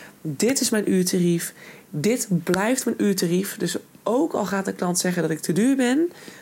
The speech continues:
je zal het waarschijnlijk nog een keer gaan horen. Vooral als je in het begin nog een beetje in de twijfelfase bent over je prijs.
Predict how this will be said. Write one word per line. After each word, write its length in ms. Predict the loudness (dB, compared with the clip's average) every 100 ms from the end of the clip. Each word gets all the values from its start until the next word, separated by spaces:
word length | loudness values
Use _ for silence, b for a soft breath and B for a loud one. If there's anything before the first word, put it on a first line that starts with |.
| B
je 140 | -2
zal 200 | 2 2
het 80 | 0
waarschijnlijk 360 | -2 -2 -2 -2
nog 100 | -2
een 60 |
keer 160 | -2 -2
gaan 100 | 0
horen. 500 | 0 2 0 -2 -4
Vooral 300 | -2 0 0
als 120 | 0
je 60 | -2
in 40 |
het 80 | -2
begin 180 | -2 -2
nog 160 | -2
een 80 | -2
beetje 260 | 0 -2 -2
in 100 | -6
de 60 |
twijfelfase 680 | -4 -2 0 -2 -2 -2 -2
bent 220 | -4 -4 -4
over 160 | -4 -6
je 80 |
prijs. 480 | -6 -4 -4 -4 -6